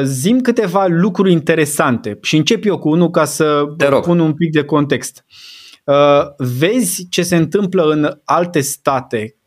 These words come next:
Speaker 1: că apar mai multe magazine online de un singur brand, acele numite D two C, direct to consumer, în care eu inventez un brand, că e de suplimente, că e de cosmetice, ceva,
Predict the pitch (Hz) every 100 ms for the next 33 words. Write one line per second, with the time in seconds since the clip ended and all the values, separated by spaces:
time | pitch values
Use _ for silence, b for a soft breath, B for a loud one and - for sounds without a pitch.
0 | _ - - 151 143 139 - 135 135 175
1 | 170 151 175 180 175 151 143 131 156 156
2 | 139 135 151 143 139 160 160 170 - -
3 | 175 151 139 123 123 175 165 127 127 156
4 | 147 143 139 143 143 139 127 156 143 127
5 | - 156 127 - 135 147 143 131 131 123
6 | - 165 143 120 120 135 135 131 131 135
7 | 151 165 147 147 131 135 135 170 139 120
8 | 113 127 180 214 - b b b b -
9 | 196 165 160 139 143 156 190 151 123 151
10 | 151 143 143 131 180 175 - 127 123 -
11 | 135 117 131 233